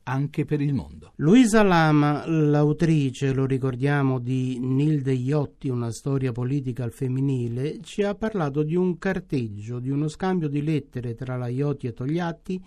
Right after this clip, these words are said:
Speaker 2: lettere di tutt'altro tenore di quello che può caratterizzare rapporti politici e di partito.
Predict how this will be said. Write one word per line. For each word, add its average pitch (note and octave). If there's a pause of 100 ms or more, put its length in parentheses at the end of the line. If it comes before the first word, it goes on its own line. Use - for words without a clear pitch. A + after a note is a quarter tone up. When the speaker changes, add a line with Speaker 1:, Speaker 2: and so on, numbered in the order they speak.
(200)
Speaker 2:
lettere G#3+
di G3
tutt'altro G#3
tenore D#3+
di A#2+
quello C3
che A#2+
può C3
caratterizzare B2
rapporti B2
politici B2+
e C3
di A#2
partito. A#2+